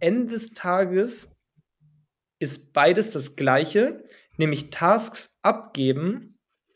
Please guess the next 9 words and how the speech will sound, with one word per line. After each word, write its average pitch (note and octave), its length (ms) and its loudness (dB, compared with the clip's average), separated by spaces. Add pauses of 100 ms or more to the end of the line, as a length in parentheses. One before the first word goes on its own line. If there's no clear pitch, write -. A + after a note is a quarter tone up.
(100)
aber D3 180 4
die D3+ 120 0
Frage, F3+ 440 2
wie F#3+ 120 0
du F#3 100 2
sie C3+ 180 -2
abgibst. - 640 -8 (680)
Bedeutet, F3 760 2 (1120)
ähm, D3+ 520 6